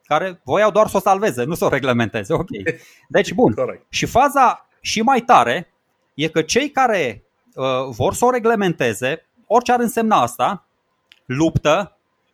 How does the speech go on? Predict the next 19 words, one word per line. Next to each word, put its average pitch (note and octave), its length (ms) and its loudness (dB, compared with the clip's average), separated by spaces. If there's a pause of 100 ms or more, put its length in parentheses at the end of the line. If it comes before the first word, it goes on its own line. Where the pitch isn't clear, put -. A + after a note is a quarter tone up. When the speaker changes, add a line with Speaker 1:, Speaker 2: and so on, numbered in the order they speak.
(140)
Speaker 1:
luptă F3+ 300 -2
în G#3+ 100 2
numele A3 340 0
celui G#3 300 -2
care F#3 180 0
a D3 60 -2
fost G#3 260 -4
asasinat A3+ 840 0
de C3+ 160 -2
cei B3 240 -2
care C4 240 0
voiau G#3 300 2
să A#3 140 0
o A3 60 4
elibereze. F#3+ 720 -2
Deci, A#2+ 200 -10
înțelegi C3+ 600 -6
subtilitatea? D#3+ 840 -4
Deci, - 260 -4